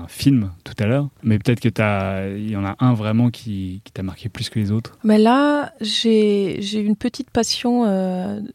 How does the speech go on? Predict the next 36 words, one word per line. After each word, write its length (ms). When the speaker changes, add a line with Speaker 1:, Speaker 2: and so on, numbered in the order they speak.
Speaker 2:
euh, 100
livre. 500
Euh, 480
j'ai 240
lu 180
un 80
peu 140
tous 160
les 100
bouquins 320
d'une 580
femme 180
qui 100
s'appelle 260
Maggie 260
Nelson. 540
Et, 160
euh, 320
et 60
c'est 180
vraiment 280
très, 200
très 200
bien, 420
euh, 40
traduit 340
en 80
français. 400
Je 40
crois 140
qu'il 140
y 40
a 20
eu 40
Les 220
Argonautes. 560